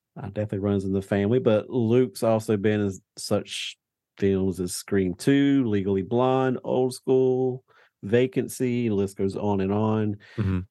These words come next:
Speaker 1: Uh, anybody that's watched movies will definitely recognize him. Uh, then you got Maya Rudolph, who plays Rita.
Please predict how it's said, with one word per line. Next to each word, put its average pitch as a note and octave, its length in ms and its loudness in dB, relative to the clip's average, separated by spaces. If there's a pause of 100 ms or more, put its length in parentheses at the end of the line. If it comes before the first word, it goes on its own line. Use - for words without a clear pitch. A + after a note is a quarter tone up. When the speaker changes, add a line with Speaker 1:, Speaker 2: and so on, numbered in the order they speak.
(120)
Speaker 1:
Uh, G1+ 580 -4
anybody G#2 340 0
that's - 140 -14
watched E3+ 320 0
movies B2+ 420 2
will A2 120 0
definitely G#2 320 0
recognize F#2+ 580 0
him. F#2+ 500 -2
Uh, - 240 -10
then A2+ 140 0
you A#2+ 80 0
got G#2+ 420 0
Maya G#2 340 0
Rudolph, A2+ 600 0 (440)
who - 80 -8
plays G2 320 -2
Rita. F3+ 400 2